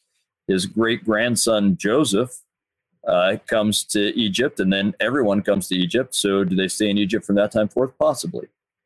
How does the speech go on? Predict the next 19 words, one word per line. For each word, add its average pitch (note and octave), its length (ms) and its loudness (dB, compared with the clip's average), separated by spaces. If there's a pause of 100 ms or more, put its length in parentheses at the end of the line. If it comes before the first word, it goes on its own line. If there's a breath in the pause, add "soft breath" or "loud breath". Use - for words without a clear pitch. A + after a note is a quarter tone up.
(240)
There G#2+ 140 0
are A2+ 40 4
also B2+ 440 2
lots A2 600 2
of A#2+ 100 -4
times G#2+ 400 0
where G#2+ 200 2
groups A2 440 0
of, G2 280 0
of, F#2 340 -2 (140)
uh, E2+ 260 2
Israelites G#2+ 800 0
or F#2 300 0
Judahites, G2 800 0 (520)
uh, F2+ 260 2
and, G2 280 0
and G2+ 140 2
we'll, G2+ 100 0
s-, - 260 -4